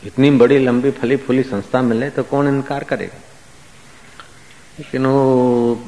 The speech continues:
काका कोई कच्ची मिट्टी का नहीं था, बड़ा विचारक था, पढ़ा लिखा तो कम था, लेकिन उसने कर्मों की थ्योरी जानी थी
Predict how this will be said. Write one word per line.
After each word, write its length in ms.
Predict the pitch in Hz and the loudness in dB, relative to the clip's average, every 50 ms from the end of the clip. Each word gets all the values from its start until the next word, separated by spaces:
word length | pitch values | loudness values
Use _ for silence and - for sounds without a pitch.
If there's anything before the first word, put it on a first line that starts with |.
| 92 87 - - - - | -12 -12 -12 -14 -10 -4
काका 340 | 113 117 120 - - 147 143 | -2 -2 -2 0 -2 -4 -2
कोई 180 | - 143 123 | 0 0 -2
कच्ची 340 | 101 - 120 - - - 175 | 0 -2 -4 -4 -2 -4 -2
मिट्टी 280 | 170 156 131 - 143 104 | -2 -2 -4 -2 -4 -4
का 120 | - 98 | -2 -2
नहीं 200 | 95 98 104 104 | -2 -2 -2 -4
था, 260 | - - 95 - - - - - | -4 -6 -10 -10 -10 -12 -14 -10
बड़ा 160 | - 123 131 | -6 -4 -2
विचारक 440 | 127 127 120 - - 117 113 107 101 | -2 -2 -2 -2 -2 -4 -4 -6 -8
था, 280 | - - - - - - - - - - - - - - - - - - - - - - - - - | -10 -14 -14 -14 -14 -14 -16 -20 -20 -20 -20 -20 -20 -20 -20 -20 -20 -20 -20 -20 -20 -20 -12 -6 -2
पढ़ा 200 | - 127 143 160 | -2 0 0 0
लिखा 240 | 165 175 170 180 170 | 0 0 0 0 0
तो 120 | 170 175 | 0 0
कम 260 | 143 - 170 185 180 | 0 2 2 2 2
था, 120 | - - 165 | 0 0 -2
लेकिन 220 | 151 139 139 147 | -2 0 0 0
उसने 260 | 143 135 - 151 135 | 0 0 0 -2 -2
कर्मों 360 | 113 - 135 127 143 151 156 | 0 0 0 2 2 2 2
की 140 | - - 131 | 2 0 -2
थ्योरी 340 | 110 - - 139 143 151 147 | -4 0 2 2 2 2 2
जानी 320 | 135 147 143 156 156 151 | 0 0 0 -2 -2 -4
थी 140 | 139 - - | -6 -8 -12